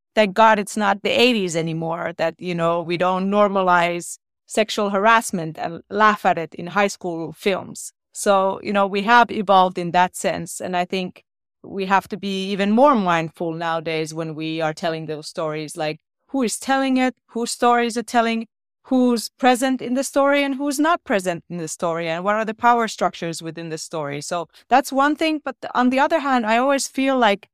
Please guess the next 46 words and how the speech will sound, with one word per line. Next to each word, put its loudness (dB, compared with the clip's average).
as 2
a -2
producer 0
and 2
as 0
a -2
filmmaker, 0
this -4
is -6
not 2
so 0
far 4
from, -2
for 0
example, 0
making 2
a 2
restaurant 2
and -2
putting 2
together 2
the -2
menu 0
and -4
just -8
hoping 0
that -2
people -4
will -2
come 2
and -2
eat -8
and -2
enjoy 0
it 0
and 0
tell 0
their -2
friends 0
to -10
come -2
and -6
eat -6
and -4
enjoy -2
it. -10